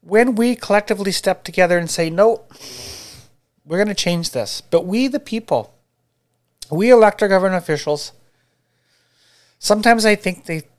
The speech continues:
they, they forget that they're elected officials. They're representatives of the country or the province or state, depending on where you live.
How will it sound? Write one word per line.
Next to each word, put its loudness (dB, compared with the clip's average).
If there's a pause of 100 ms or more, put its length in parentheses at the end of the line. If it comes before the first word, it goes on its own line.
they, -2 (240)
they -2
forget -2
that -6
they're 2
elected 0
officials. -2
They're 0
representatives -4 (120)
of -2 (220)
the -10
country -4
or -6
the -12 (280)
province 2
or -6
state, -2
depending -8
on -4
where -6
you -8
live. -2